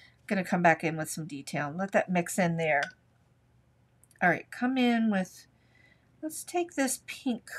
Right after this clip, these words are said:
color. Let's drop a pink one right down here.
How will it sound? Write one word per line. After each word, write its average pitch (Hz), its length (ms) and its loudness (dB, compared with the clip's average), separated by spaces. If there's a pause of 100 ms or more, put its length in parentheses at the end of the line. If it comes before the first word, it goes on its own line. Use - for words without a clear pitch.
(120)
color. 175 760 -4 (1200)
Let's 359 280 -14
drop 440 240 0
a 381 60 0
pink 349 320 -8
one 175 240 -4 (140)
right 247 240 -10
down 190 240 -2
here. 175 400 -6